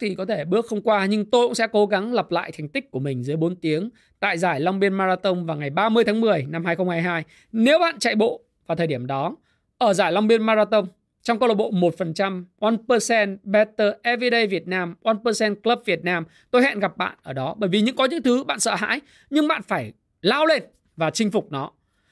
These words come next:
Và bài học số hai mươi bốn là thực thi thì nặng hơn là ý tưởng. Bài học số hai mươi lăm, uống đủ nước, đương nhiên. Bài học số hai mươi sáu, đọc nhiều sách, đọc, đọc,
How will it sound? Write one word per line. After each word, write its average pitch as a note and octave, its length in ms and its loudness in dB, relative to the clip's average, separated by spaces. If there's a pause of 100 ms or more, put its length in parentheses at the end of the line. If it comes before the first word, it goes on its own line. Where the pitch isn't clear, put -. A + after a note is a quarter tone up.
(280)
Và B3+ 180 0
bài C#4 140 2
học C#4 140 -2
số C#4 120 2
hai D4+ 140 4
mươi C#4+ 40 -10
bốn C#4 200 4 (360)
là G#3 140 2
thực B3 300 -2
thi E4 260 4
thì G#3+ 120 -2
nặng G3 240 -2
hơn A#3+ 220 4
là E3 100 0
ý D#3 120 -2
tưởng. D#3+ 300 0 (240)
Bài D#3+ 120 -2
học D#3+ 80 -8
số F#3+ 100 2
hai G#3 160 2
mươi G#3+ 40 -2
lăm, A3 240 0
uống A3 200 0
đủ A3 160 -2
nước, B3+ 320 2
đương C4 160 0
nhiên. C#4+ 180 4 (440)
Bài C4 100 2
học C#4 100 2
số D#4 120 4
hai E4+ 60 4
mươi D#4+ 60 2
sáu, D#4+ 360 2
đọc E4+ 220 0
nhiều D4 200 6
sách, F#4 240 2 (260)
đọc, C#4+ 260 0 (180)
đọc, C4+ 260 0